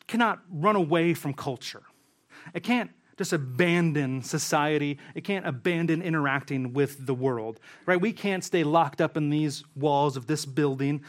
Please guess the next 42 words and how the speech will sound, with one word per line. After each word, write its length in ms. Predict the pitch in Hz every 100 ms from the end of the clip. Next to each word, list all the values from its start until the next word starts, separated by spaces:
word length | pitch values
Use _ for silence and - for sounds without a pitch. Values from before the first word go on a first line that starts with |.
| - -
and 140 | 160
we 60 | 165
can't 280 | 190 180
turn 200 | - 165
it 100 | 160
into 160 | 156 143
some 300 | - 156 151
sort 220 | 147 156
of, 120 | 135 107 - - - -
um, 420 | 139 117 113 123
fortress 640 | - 208 196 - 151 135
of 120 | 147 -
Christendom 680 | 185 - 151 131 131 117
where 240 | 120 147 127 -
we 80 | 165
just 240 | 170 - - _ 165
live 340 | 190 208 -
here 280 | 196 165 143
and 100 | 147
we 220 | 151 156 -
only 240 | 214 196
hang 240 | 160 170 156
out 140 | 147
here 180 | 170 160
and 80 | 156
we 100 | 180
only 380 | 208 185 170 - - - _ _
do 160 | 180 165
stuff 320 | - 151 -
here, 320 | - 120 101 - _ _ _ _ _ 175
right? 80 |
We 80 | 190
can't 380 | 190 208 175 113
do 180 | 156 123
that. 240 | 110 - - _ _ _ _ _ _ _
We 120 | 156
have 140 | 151 160
a 60 |
world 300 | 143 160 165 160
to 100 | 139
live 300 | 151 156 113
in, 200 | 104